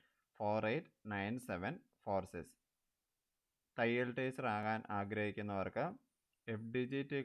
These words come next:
കോഴ്സിലേക്കുള്ള അഡ്മിഷൻ ആരംഭിച്ചിരിക്കുന്നു. അപ്പോൾ തയ്യൽ ടീച്ചർ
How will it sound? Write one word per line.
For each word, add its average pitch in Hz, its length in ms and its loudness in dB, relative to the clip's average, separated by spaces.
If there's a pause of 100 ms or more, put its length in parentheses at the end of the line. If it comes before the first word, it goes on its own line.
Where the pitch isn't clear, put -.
കോഴ്സിലേക്കുള്ള 104 680 0 (180)
അഡ്മിഷൻ 110 440 -2 (180)
ആരംഭിച്ചിരിക്കുന്നു. 98 760 -2 (400)
അപ്പോൾ 113 220 -10
തയ്യൽ 117 320 2
ടീച്ചർ 123 260 -2